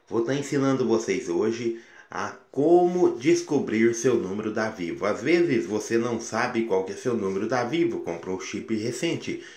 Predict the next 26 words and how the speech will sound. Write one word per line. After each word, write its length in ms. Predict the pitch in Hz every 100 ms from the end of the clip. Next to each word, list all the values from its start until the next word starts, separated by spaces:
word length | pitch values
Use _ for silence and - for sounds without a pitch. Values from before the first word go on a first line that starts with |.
| - -
ou 80 | 180
tem 160 | 170
muito 300 | 147 135 127
tempo 260 | 113 110 107
que 140 | 127
não 120 | 135
mexe 380 | 123 117 120 135
nele. 460 | 147 170 - - - - _
O 140 | - 202
que 180 | - 214
que 140 | 175
você 320 | 147 139 131
vai 100 | 117
fazer? 500 | 117 107 123 175 - - _ _ -
Primeiro 440 | 196 196 202 202
passo, 580 | 160 131 - 131 123 - -
ligar 920 | 156 208 117 95 104 120 143 147 -
para 520 | 120 120 123 113 -
uma 300 | 135 180 175
pessoa. 680 | 175 165 160 - 87 73 67 - _ _ _ _ _
Você 200 | - -
vai 280 | 85 87 87 - -
clicar 600 | 90 - - 73 71 -
o 80 | 87
noventa 600 | 95 87 76 78 78 87
noventa 800 | 110 127 110 117 151 175 175